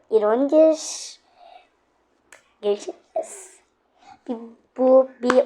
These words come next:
oyundur tam olarak. Gerçek hayatta denenmenin. Bilmiyorum tam olarak. Like atıp abone olursanız Beren Hoca Family çok mutlu olurum. Lütfen, lütfen, lütfen, lütfen abone olun, like atın. O kadar emek veriyorum yani.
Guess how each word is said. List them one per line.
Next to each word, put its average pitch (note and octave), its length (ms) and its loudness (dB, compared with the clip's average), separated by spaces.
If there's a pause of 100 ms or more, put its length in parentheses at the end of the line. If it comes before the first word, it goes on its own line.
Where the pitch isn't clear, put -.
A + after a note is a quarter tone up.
oyundur A#3+ 480 -2
tam C#4 240 -6
olarak. C#4 380 -2 (360)
Gerçek A3+ 320 0
hayatta A3 500 2
denenmenin. G#3+ 760 -2
Bilmiyorum E4+ 680 2
tam E4 100 -4
olarak. E4+ 300 -4 (480)
Like D#4+ 220 4
atıp D4+ 80 4
abone C#4+ 380 0
olursanız D4 720 -2 (920)
Beren B3 560 4 (200)
Hoca A3+ 360 2
Family A#3+ 720 -2 (240)
çok - 280 0
mutlu G#3+ 300 -6
olurum. A3 520 0
Lütfen, G#3+ 580 -4
lütfen, G#3 500 -10
lütfen, G#3 340 -8
lütfen - 320 -10
abone G#3+ 340 -8
olun, A3+ 160 -6
like A3 280 -4
atın. A#3+ 180 -4 (460)
O E5 40 8
kadar - 460 0 (120)
emek C#4 260 4
veriyorum G3+ 420 2
yani. G3 460 -4